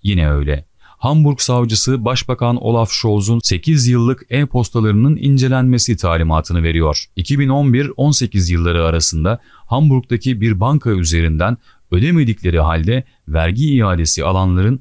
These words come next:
devleti kırk yedi milyon euro zarara uğrattıkları iddiası var. Bu yolsuzluk iddiasında o sırada Hamburg Eyalet Başbakanı olan Scholz'un rolü olduğu öne sürülüyor.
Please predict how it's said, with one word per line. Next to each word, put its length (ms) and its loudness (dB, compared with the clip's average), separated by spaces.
devleti 600 0
kırk 280 -2
yedi 200 0
milyon 460 2
euro 320 0
zarara 480 0
uğrattıkları 640 -2
iddiası 500 0
var. 300 -2
Bu 160 2
yolsuzluk 560 0
iddiasında 720 -2
o 100 0
sırada 540 0
Hamburg 400 2
Eyalet 500 -2
Başbakanı 560 0
olan 300 2
Scholz'un 560 0
rolü 180 2
olduğu 500 2
öne 160 0
sürülüyor. 580 0